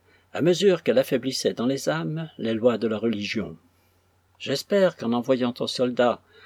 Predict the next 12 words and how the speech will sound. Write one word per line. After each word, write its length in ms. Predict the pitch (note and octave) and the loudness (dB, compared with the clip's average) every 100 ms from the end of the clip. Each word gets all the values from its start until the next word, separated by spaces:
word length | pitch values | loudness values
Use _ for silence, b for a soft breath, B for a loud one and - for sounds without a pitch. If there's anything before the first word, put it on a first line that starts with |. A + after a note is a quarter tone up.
| b - | b -2
le 120 | B2+ | 2
modèle 500 | F#3+ D#3+ D3 A#2 G2 | 2 4 4 4 2
de 100 | A#2+ | -2
leurs 200 | C#3 - | -2 -2
serments 360 | - D3 A2+ | -2 0 -2
civiques, 560 | F#2 - D3+ F#3+ - - _ _ _ _ _ - | -4 -6 -4 -4 -6 -20 _ _ _ _ _ -8
on 100 | A2+ | -2
n'a 120 | C3 | 0
pas 200 | E3 D#3+ | 0 0
oublié 360 | D#3 E3+ F#3+ E3 | -2 0 2 2
d'y 140 | B2 | 0
joindre 560 | D3+ F3+ E3+ D3+ D#3+ | 0 -2 -2 -4 -8